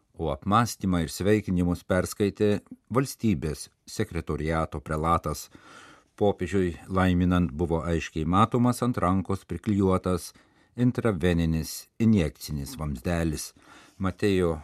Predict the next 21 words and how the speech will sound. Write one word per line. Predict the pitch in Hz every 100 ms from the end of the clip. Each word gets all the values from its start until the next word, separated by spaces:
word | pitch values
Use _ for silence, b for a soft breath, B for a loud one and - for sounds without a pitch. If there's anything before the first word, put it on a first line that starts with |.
| -
Bruni | 76 101 135 117 92
informavo, | 85 - 85 82 80 80 -
kad | 76 -
kompiuterinė | - 98 - 110 120 135 131 110
tomografija | 107 98 92 85 85 104 101 104
neparodė | 95 87 113 123 110 80
plaučių | - 87 85 85 90
uždegimo, | 82 73 85 87 87 87 - B B B -
bet | - 95 113
aptiko | - 92 78 85 73
infekciją, | 101 98 - 127 - - 82 71
dėl | 65 85
kurios | - 107 104 101 - - - _ _ _
popiežiui | 92 87 87 80 80 78 - -
buvo | 90 78 80
sunku | - 82 73 80 76
kvėpuoti. | _ - 85 - 98 85 - - _ _ _ _
Siekiant | - - 101 87 87 80 - -
didesnio | - 87 92 80 - 76 73 -
gydymo | - 82 104 85 78 71 71 _
veiksmingumo, | 85 78 117 - 131 131 123 120 117